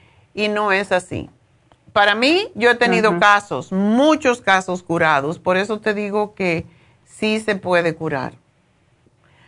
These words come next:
Speaker 1: Así que aquí te le hago el programita
Speaker 2: Bueno,
Speaker 1: también.
Speaker 2: eso es lo que le iba a decir. ¿Me pone el programa, por favor?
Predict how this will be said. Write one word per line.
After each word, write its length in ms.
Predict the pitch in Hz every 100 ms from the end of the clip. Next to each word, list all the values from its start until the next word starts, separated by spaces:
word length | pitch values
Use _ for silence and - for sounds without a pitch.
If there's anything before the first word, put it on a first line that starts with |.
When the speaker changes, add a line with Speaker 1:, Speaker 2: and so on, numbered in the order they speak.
| _
Speaker 1:
Así 240 | - 214 220
que 80 | 247
aquí 220 | 226 240
te 120 | 240
le 80 | 220
hago 180 | 214 220
el 80 | 220
programita 600 | 208 196 190 190 190 202
Speaker 2:
Bueno, 20 |
Speaker 1:
también. 480 | 190 180 165 147 156 - _ - -
Speaker 2:
eso 180 | 233 233
es 120 | 220
lo 80 | 208
que 100 | 214
le 120 | 220
iba 100 | 220
a 80 | 220
decir. 160 | 220 208
¿Me 140 | 208
pone 220 | 220 220
el 60 | 233
programa, 480 | 233 214 220 233 240 -
por 120 | 220
favor? 280 | - 208 233